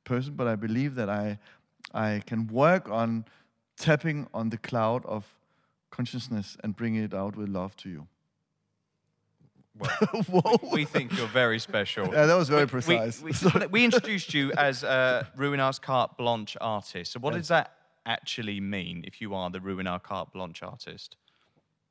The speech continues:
Speaker 1: I'm showing up a white card
Speaker 2: <laughs> Right.
Speaker 1: right now. I have two of those. So it's actually, instead of getting the yellow one and the red one to football, you're getting the white one because it's blank.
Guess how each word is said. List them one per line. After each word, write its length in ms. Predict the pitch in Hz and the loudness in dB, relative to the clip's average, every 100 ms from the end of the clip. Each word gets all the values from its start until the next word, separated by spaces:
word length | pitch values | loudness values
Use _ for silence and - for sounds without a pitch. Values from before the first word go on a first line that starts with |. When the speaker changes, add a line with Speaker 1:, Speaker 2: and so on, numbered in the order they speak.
| _ - | _ -4
Speaker 1:
I'm 120 | 110 | -2
showing 280 | 110 139 135 | 0 2 4
up 80 | 113 | 4
a 60 | 113 | 2
white 320 | 101 101 104 | 2 0 -2
card 320 | - 87 82 - - - | -4 -4 -4 -4 -4 0
Speaker 2:
<laughs> 0 | - 480 - 494 480 107 | 4 4 6 2 2 -2
Right. 140 | 104 | 6
Speaker 1:
right 160 | 123 120 | 6 6
now. 360 | 113 101 101 110 | 2 2 -2 0
I 60 | |
have 260 | 127 131 113 | 2 2 -2
two 220 | - 135 | -4 -2
of 80 | 113 | 0
those. 320 | 104 101 - - - | 0 -2 -6 -20 -18
So 160 | - 160 | 2 6
it's 160 | 160 185 | 8 6
actually, 400 | 196 214 170 147 - | 4 4 4 2 -2
instead 340 | 131 139 175 185 | -2 -2 2 2
of 140 | 147 | 2
getting 260 | 156 156 139 | 0 0 2
the 80 | |
yellow 300 | 131 143 175 | 4 4 4
one 440 | 156 147 151 170 - _ _ - | 6 4 2 -4 -10 _ _ 0
and 180 | 127 120 | 2 4
the 80 | |
red 200 | 123 135 | 4 2
one 180 | 139 131 | 2 -2
to 120 | 123 110 | -2 -4
football, 500 | 143 - 113 127 - - - 127 | -6 -2 -2 -2 -4 -18 -10 -4
you're 100 | 123 | 0
getting 240 | 139 135 | 2 4
the 120 | 123 | 2
white 300 | 110 127 165 131 | 6 6 6 2
one 140 | 117 | 0
because 300 | - 123 110 | 0 -6 -6
it's 120 | 107 - - | -6 -8 2
blank. 380 | 131 160 233 | 4 4 0